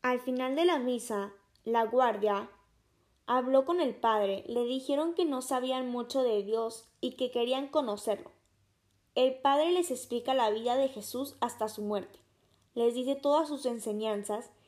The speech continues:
y que murió por nosotros porque nos ama. Es ahí cuando la guardia conoce a Dios y regresa de nuevo al dos mil noventa y nueve. Después del viaje,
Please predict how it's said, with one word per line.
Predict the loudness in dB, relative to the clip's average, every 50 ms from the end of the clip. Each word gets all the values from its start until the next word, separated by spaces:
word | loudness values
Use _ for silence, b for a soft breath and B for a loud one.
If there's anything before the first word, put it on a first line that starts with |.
| b b b b _
y | -6 -2
que | 2 2 2
murió | 2 0 -2 2 2 2 2 4
por | 4 2 2 2
nosotros | 0 -2 -2 -4 -4 -2 -4 -6 -4
porque | -2 0 0 0 0 0 -2 -2
nos | -2 -4 -6 -6 -4 -4
ama. | -4 -2 -4 -6 -8 -14 _ _ _ _ _ _ _ _ _ _ _ -2
Es | 0 0 2 2
ahí | 2 2 2 0 -2 -4 -6 -10 -16 _ _ _ _ _ _
cuando | 0 0 2 2 2
la | 4 4 4
guardia | 4 4 2 2 4 2 2 0
conoce | 0 -2 -2 -2 -2 -4 -2 -2 -2
a | 0 0
Dios | 2 0 0 0 -2 -8 -14 _
y | -2 -2 0
regresa | 0 0 0 0 -2 -2 -2 -2 0 0
de | 0 0 0
nuevo | -2 -2 0 0 0 0 0
al | 0 0 0
dos | 0 0 0 -2
mil | -2 -4 -2 -2
noventa | -2 -2 -4 -4 -4 -4 -4
y | -2
nueve. | -2 -2 -2 -4 -4 -6 -10 -14 -16 _ _ _ _ _ -20 _ _ _ -20 -20 _ _ _ _ _ _ _ _ _ _ _ _
Después | 0 2 2 2 2 -2 -4 0 2 2 2 4 2
del | 2 2 2
viaje, | 2 2 2 2 0 -2 -6 -10 -10 -10